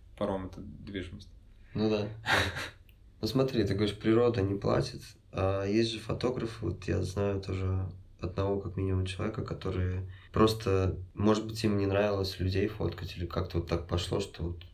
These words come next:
Speaker 2: особенно у нас там из-за Давира, мы тоже ребята, которые там какой-нибудь Тойло,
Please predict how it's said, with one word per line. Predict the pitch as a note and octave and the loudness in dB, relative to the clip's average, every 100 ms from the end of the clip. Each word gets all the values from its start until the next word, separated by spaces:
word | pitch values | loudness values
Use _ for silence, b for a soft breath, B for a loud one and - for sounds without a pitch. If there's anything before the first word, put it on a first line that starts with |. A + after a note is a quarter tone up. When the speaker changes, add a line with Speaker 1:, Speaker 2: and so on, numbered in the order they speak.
| - | -12
Speaker 2:
особенно | F2+ - E2+ E2 | -8 -6 -2 0
у | |
нас | E2 | -2
там | - E2+ | -2 0
из-за | F2 E2+ | 2 2
Давира, | F2 F2 F#2 F2+ | 2 2 0 -2
мы | F2 | -4
тоже | - F#2 E2+ | -6 -6 -4
ребята, | E2 F2 - | 0 0 -2
которые | - - E2+ - | -6 -12 -10 -10
там | - E2 E2 - | -10 -10 -10 -6
какой-нибудь | F2 - F2+ F2+ F2 - | -4 -2 0 0 -4 -2
Тойло, | A#2 C#3 D3+ C#3 C3+ | 2 4 4 2 0